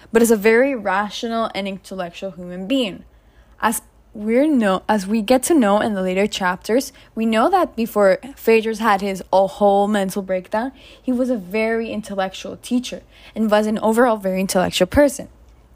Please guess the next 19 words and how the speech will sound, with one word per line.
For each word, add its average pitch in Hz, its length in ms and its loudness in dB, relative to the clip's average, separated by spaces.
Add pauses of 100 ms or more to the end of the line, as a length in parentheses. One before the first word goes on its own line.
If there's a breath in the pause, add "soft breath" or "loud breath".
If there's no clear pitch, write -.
(400)
We 269 140 2
cannot 415 300 0
also 233 340 2
forget 202 680 2 (960 loud breath)
when 240 180 4
we 294 100 6
learn 240 400 2
about 202 240 0
Phaedrus' 220 800 -2
approach - 580 -2 (220)
in 202 100 -4
the 202 120 -6
classical 233 580 -6
versus 196 400 -2
romantic 185 420 0
discussion, 240 640 0 (240 soft breath)
and 233 100 0
how 262 200 2
Phaedrus 247 720 -4